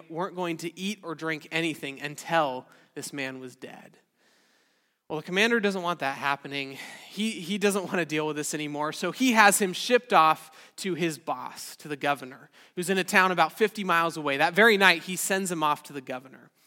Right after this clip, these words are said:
And, uh, so a little while later, he gets there, and a couple days after the man gets there, uh, the accusers show up to bring their case to the governor. This time, they have their story straight, right? They've talked, they've figured it out.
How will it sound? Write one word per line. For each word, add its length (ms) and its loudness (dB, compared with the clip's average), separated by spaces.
And, 260 0
uh, 220 8
so 480 2
a 40 -8
little 180 6
while 220 10
later, 240 6
he 160 -2
gets 340 2
there, 300 4
and 80 0
a 40 -4
couple 320 2
days 400 0
after 300 -4
the 100 -8
man 240 -4
gets 260 -8
there, 380 -2
uh, 120 -6
the 160 -8
accusers 560 -6
show 340 0
up 220 0
to 100 -10
bring 380 -2
their 200 4
case 560 -8
to 80 -16
the 80 -8
governor. 440 -10
This 220 6
time, 360 2
they 120 0
have 220 4
their 120 -2
story 420 -6
straight, 480 -10
right? 200 -6
They've 240 -6
talked, 380 4
they've 140 -2
figured 300 -4
it 60 0
out. 280 2